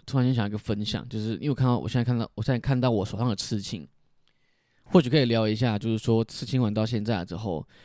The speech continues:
女生应该都喜欢，都，都说，“哦，哎，不是啊，你看街访什么都会，都，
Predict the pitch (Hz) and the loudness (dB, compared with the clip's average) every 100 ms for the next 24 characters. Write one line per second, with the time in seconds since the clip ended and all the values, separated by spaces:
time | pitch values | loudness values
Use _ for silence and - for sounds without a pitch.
0 | - - 151 143 202 208 202 202 - 127 | -20 4 8 10 8 6 6 6 6 6
1 | 156 165 170 170 - - _ - 165 165 | 6 6 4 -2 -8 -20 _ -4 4 4
2 | 170 - 175 170 175 165 147 147 127 - | 4 2 0 2 0 0 0 -4 -4 -4
3 | 117 113 143 123 110 156 - 127 135 135 | -4 -2 0 0 0 -2 -2 -2 -2 -2
4 | 92 69 80 82 73 117 123 120 120 | -8 -8 -10 -10 -2 2 2 2 -2